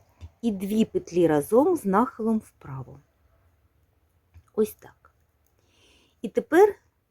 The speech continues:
щоб ви зрозуміли логі-, логіку, у зворотньому рядку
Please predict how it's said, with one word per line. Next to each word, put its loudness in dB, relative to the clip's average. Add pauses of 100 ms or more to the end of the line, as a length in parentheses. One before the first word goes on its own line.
(1800)
щоб -8
ви 6
зрозуміли 4
логі-, 0
логіку, 4 (1400)
у 2
зворотньому 6
рядку 0